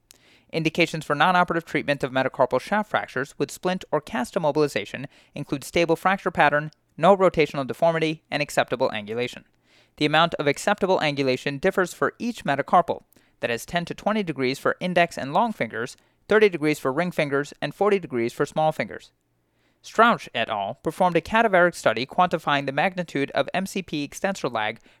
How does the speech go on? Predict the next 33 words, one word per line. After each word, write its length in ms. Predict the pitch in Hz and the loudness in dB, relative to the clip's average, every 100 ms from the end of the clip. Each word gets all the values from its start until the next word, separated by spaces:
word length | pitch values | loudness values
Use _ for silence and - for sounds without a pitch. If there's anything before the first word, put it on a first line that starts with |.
| - | -2
produced 380 | 165 214 233 - | 0 0 0 4
by 120 | 156 | 4
metacarpal 520 | 170 185 - - 120 | 4 2 0 -2 0
shortening. 380 | - 151 - - _ _ _ _ _ | 2 2 2 -10 _ _ _ _ _
The 100 | 143 | 4
authors 260 | 131 143 139 | 4 4 0
found 260 | 147 139 | 2 2
that 120 | 135 135 | 2 0
every 200 | 131 131 | -2 -4
two 220 | - 247 | -4 -2
millimeters 540 | 185 139 131 143 160 | 0 0 0 0 0
of 60 | 131 | 0
metacarpal 500 | 147 160 156 135 156 | 0 2 2 4 2
shortening 440 | - 107 113 131 | 0 -2 -4 -6
resulted 520 | 143 123 151 156 151 - | -6 2 2 2 -2 -2
in 80 | 143 | -6
an 120 | 135 | -4
average 320 | 190 175 175 - | -2 0 0 0
of 140 | 156 | -4
seven 280 | - 233 262 | 0 0 0
degrees 420 | 196 139 127 135 | -2 0 -2 -2
of 60 | 135 | -4
extensor 440 | 123 - 107 127 | -4 -4 -4 -4
lag 300 | 110 104 110 - | -4 -6 -6 -8
at 100 | - | -8
the 100 | - | -10
M 120 | 110 | -12
C 160 | - | -14
P 160 | 113 151 | -10 -8
joint. 300 | 135 - - _ _ _ _ _ _ _ - | -6 -8 -12 _ _ _ _ _ _ _ 0
Al-Katan 600 | 135 - 135 202 220 107 - | 2 2 0 2 0 0 -6
et 120 | 113 | -6
al. 320 | 104 95 127 | -6 -6 -8